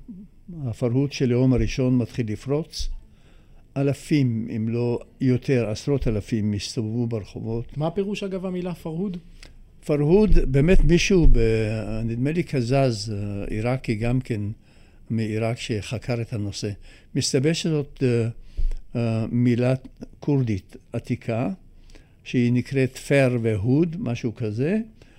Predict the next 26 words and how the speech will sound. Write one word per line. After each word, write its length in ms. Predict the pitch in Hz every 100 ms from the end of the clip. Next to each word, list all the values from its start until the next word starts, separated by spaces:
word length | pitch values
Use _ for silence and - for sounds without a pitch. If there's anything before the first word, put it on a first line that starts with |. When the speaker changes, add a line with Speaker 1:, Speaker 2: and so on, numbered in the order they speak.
| - - 123
Speaker 1:
ושפירושה 720 | - 135 143 135 - 160 135
עריצות 680 | 123 120 - 170 156 139 127
ורדיפה 960 | 110 113 117 117 110 113 - 151 139 117
וכל 1400 | 113 110 110 113 110 - - - - - - - 147 139
מיני 140 | 131
דברים 300 | 113 120 120
כאלה 440 | - 120 117 110
של, 480 | 107 117 107 107 107 113 - - - - - - -
על 100 | 123
כל 140 | 165 151
פנים, 380 | 139 135 131 117 - - 123
אני 180 | 131
לא 60 | 139
יודע 240 | 156 143
למה 260 | 123 127 127
זה 80 | 117
התקבע 500 | 107 127 117 160 156
שם 300 | - 110 110 -
כ-, 60 | 113 113 -
כשם, 520 | 127 - 180 143 170 185 - -
Speaker 2:
מהמם. 240 | 143 139 147 -
Speaker 1:
אבל, 420 | 123 120 117 117
אה, 280 | 117 117 117 120 -
הפרהוד, 580 | 123 147 127 160 165 135
אה, 220 | 127 120 120 -
זה 220 | 127 127